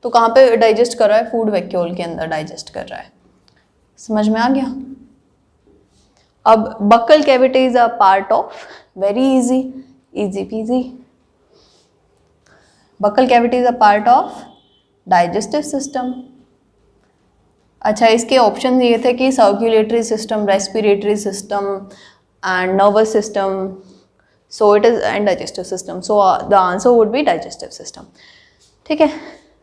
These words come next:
डन। तो देखो, अब digestion पढ़ेंगे हम, ठीक है, कि humans में digestion कैसे होता है।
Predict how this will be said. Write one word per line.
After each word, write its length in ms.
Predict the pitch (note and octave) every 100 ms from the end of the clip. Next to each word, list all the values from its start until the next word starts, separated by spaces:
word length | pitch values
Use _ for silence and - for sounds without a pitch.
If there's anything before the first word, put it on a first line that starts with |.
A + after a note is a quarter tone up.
| _ _ _ _ _ _ _ _ _ _ - _ _ _ _ _ _ -
डन। 280 | F#3+ A3 F4 - - - _ _ _ _ _ _ _ _ _ _ _ _ _ _ _ _ _ _ _ _ _ _ _ _ _ _ _ _ _ _ _ _ _ _ _ _ _ _
तो 80 | A#3+
देखो, 420 | G#3+ G3+ G3 - - _ _ _ _
अब 140 | A#3 A3+
digestion 560 | G#3 F#3+ A3 - C4
पढ़ेंगे 360 | A#3 F#3+ G3 G3
हम, 140 | G3
ठीक 200 | A3+ C4
है, 140 | G#3 G3 - - _
कि 180 | G3+ G3+
humans 400 | F#3+ A3+ A3+ A#3+
में 120 | B3
digestion 480 | A3+ F3+ E3+ - G#3
कैसे 280 | F3+ F3 F#3+
होता 240 | C3 -
है। 200 | - -